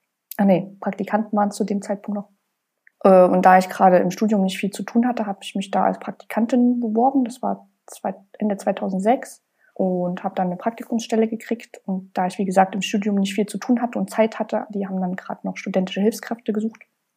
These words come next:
hm, hab ich dann, darüber bin ich dann dort geblieben, sozusagen als studentische Hilfskraft. Und fand das mega cool und hab gedacht, krass,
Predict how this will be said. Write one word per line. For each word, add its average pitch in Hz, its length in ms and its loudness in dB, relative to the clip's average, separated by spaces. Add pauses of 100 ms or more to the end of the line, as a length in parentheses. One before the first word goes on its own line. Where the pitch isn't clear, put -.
(640)
hm, 190 460 2 (120)
hab 196 160 -2
ich - 140 -6
dann, 185 320 -4 (520)
darüber 180 600 2
bin 180 120 0
ich 175 120 -4
dann 170 240 -2
dort 185 180 -2
geblieben, 190 540 2
sozusagen 180 560 -4
als 170 120 -8
studentische 180 440 -8
Hilfskraft. 240 560 -6 (1300)
Und 190 360 2
fand - 240 -8
das 190 200 -6
mega 202 500 2
cool 190 240 0
und 185 260 -6
hab - 140 -14
gedacht, - 260 -8
krass, - 380 -4